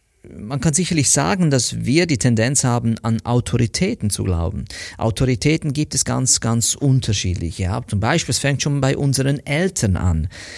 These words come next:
Wir glauben gerne, was unsere Eltern uns damals als Kinder schon eingetrichtert haben.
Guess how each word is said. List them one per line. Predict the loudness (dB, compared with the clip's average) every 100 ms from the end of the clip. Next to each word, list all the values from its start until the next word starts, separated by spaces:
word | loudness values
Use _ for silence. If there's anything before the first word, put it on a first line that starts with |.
| -4
Wir | -2
glauben | 2 2 2 2
gerne, | 2 2 0
was | 0
unsere | 2 0 -2
Eltern | -2 -2 -2 -2 -2
uns | -2 -2
damals | -2 0 0 0 -2
als | -2 -4
Kinder | -2 -2 -2
schon | -2 -4
eingetrichtert | -2 0 0 0 -2 -2 -8 -4
haben. | -4 -4 -10